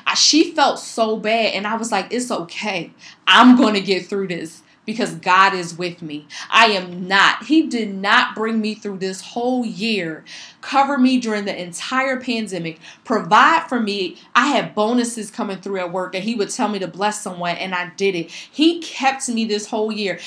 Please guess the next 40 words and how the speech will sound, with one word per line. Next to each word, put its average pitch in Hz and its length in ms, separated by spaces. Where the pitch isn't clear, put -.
I'd 349 220
be 240 120
darned 190 640
if 196 140
the 190 160
enemy 233 300
gets 208 260
the 190 140
last 196 420
say 202 220
on 180 280
this 247 320
story. 160 460
And 202 160
so 202 200
that's 214 400
why 214 260
I 185 180
had 208 280
to, 180 180
like, 180 280
kinda 196 280
square 226 520
up 311 200
on 226 140
the 202 60
devil 185 360
and 185 100
say, 196 240
"All 240 160
right, 226 220
well, 196 180
if 202 160
you 302 200
think 427 300
you're 233 100
gonna 185 200
take 185 280
me 175 100
out, 165 260